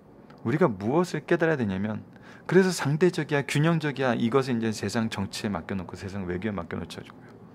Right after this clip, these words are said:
우리가 알아야 되는 거는 세상 국가는 본성이 짐승이라는 거예요. 이거를 의지할 수 없고 이거를 통해서 평화가 이룩될 수는 없어요.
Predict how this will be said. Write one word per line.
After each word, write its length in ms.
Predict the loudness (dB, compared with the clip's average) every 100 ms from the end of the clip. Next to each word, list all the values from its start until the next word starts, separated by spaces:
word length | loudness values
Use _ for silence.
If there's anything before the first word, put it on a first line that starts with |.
| -20 -20 -20 -20 -20 -18 -16 -14 -14 -16 -6
우리가 420 | -2 0 0 0
알아야 200 | 2 0
되는 200 | -2 -4
거는 320 | -6 -8 -8 -10 -16 -18 -20 -20 -20 -20 -12
세상 460 | -6 -4 -4 -6 -8
국가는 640 | -14 -6 -2 0 0 -4 -12 -20 -20 -20 -4
본성이 680 | 0 2 0 -4 -4 -6
짐승이라는 680 | -6 -8 -10 -10 -12 -16 -20
거예요. 180 | -20 -20 -20 -20 -20 -20 -20 -20 -20 -20 _ _ -20 -20 -20 -20 -20 -20 -20 _
이거를 440 | -8 -2 0 2 2 2
의지할 300 | -2 -4 -4
수 180 | -6 -12
없고 380 | -14 -18 -16 -8
이거를 460 | -6 6 6 6 -2
통해서 680 | -6 -8 -8 -6 -8 -8 -12 _ _ _ _ -6
평화가 480 | -2 2 2 2
이룩될 400 | 0 -2 -6 -6
수는 240 | -6 -8 -14
없어요. 320 | -16 -20